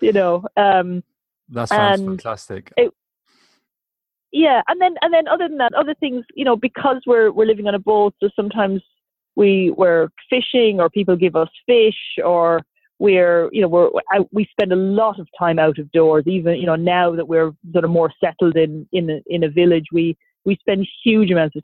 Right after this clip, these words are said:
Speaker 1: time out of doors, and so we learn a lot from, from what we do, um, outdoors. And one of the things that we spend, my husband in particular is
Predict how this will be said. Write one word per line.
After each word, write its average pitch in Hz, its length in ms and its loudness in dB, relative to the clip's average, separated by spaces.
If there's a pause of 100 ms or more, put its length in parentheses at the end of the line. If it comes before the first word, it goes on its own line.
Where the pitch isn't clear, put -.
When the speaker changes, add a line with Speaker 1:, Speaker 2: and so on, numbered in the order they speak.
Speaker 1:
time 160 160 -2
out 151 140 2
of 147 100 -8
doors, 156 300 2
and 165 120 -10
so 180 60 0
we 180 120 4
learn 180 380 2
a 160 60 0
lot 165 400 0 (240)
from, 156 360 -2 (220)
from 170 140 0
what 170 180 0
we 156 140 -2
do, 160 480 2 (160)
um, 160 440 0 (100)
outdoors. 170 640 -2
And 180 100 -4
one 196 100 0
of 196 80 2
the 175 80 -6
things 175 220 -4
that 156 80 -2
we 175 180 -2 (100)
spend, 165 420 -4 (420)
my 190 80 -2
husband 180 380 -6
in 160 80 -6
particular 170 560 -2
is 156 100 -4